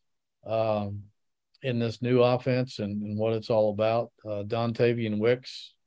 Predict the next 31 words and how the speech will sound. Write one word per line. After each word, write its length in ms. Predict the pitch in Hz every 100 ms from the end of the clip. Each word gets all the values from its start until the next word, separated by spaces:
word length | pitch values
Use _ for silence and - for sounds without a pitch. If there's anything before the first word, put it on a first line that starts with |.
| _
maybe 500 | 117 117 110 107 104
some 220 | 101 - 113
of 60 |
the 80 | 107
best 300 | 104 110 -
hands 300 | 117 117 110
I've 180 | 107 107
ever 240 | 110 107
seen. 500 | 107 123 117 120 113 _ _ _ _ _ _ _ _ _ _ 104
Uh, 380 | 107 101 98 87 107 131 _ _ _ _ _ _
can't 240 | - 123 110
wait 180 | 117 110
to 120 | -
see 220 | 120 117
him 180 | 117 120
making 340 | 104 104 104
big 200 | 104 104
plays. 380 | - 107 107 110
And 160 | 110 113
then 220 | 117 117
the 80 | 113
return 400 | 117 107 131 131
of 140 | 117
Lavelle 440 | 113 110 123 131
Davis. 680 | 120 123 127 135 135 - - _ _
My 180 | 107 117
goodness, 680 | 107 117 120 110 - - - _ _
how 240 | 113 110 107
exciting 480 | 107 123 120 107
he 160 | 107 120
was 480 | 113 113 110 104